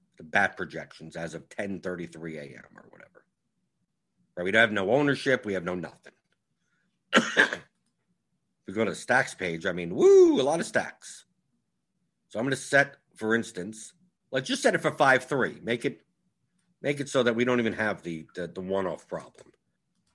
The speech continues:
right? So we're gonna set it to a hundred percent. Build rules.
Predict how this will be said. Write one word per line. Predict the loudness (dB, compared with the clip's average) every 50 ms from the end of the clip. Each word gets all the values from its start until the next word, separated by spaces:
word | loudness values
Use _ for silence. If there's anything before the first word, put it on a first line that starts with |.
| _ _ _
right? | 2 2 2 2 0 -6 -18 _ _ _ _ _ _ _ _ _ _ _
So | -10 -6
we're | -2 -2
gonna | -2 -2
set | 0 4 4 4 4
it | 4 2
to | 2 2
a | 2
hundred | 4 2 0 -2 -4 -8 -8 -10
percent. | -10 -10 -10 -14 -16 _ _ -20 _ _ _ _ _ _ _ _ _ _ _ _ _ _ _ _ _ _ _ _ _ _ _ _ _ _ _ 0
Build | 0 0 0 -2 -6
rules. | -8 -12 -14 -18 -20 _ -20 -20 -20